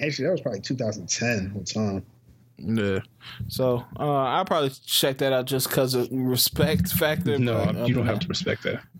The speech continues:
Speaker 2: Uh, <laughs> Virgo World, Lil Tecca.
Speaker 1: Oh, yeah, man.
Speaker 2: You check that out?
Speaker 1: Yep. Real solid from Tecca, man. I messed with him.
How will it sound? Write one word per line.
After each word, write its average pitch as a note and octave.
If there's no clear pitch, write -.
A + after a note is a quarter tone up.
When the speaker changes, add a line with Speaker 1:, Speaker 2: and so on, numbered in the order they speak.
Speaker 2:
Uh, C#3
<laughs> -
Virgo E3
World, C#3+
Lil C#3+
Tecca. C#3+
Speaker 1:
Oh, F#2+
yeah, A2
man. G2
Speaker 2:
You B2+
check B2
that C3
out? C#3+
Speaker 1:
Yep. D#3+
Real G3+
solid F3+
from D3+
Tecca, C3
man. A#2+
I B2+
messed C#3+
with C#3+
him. D3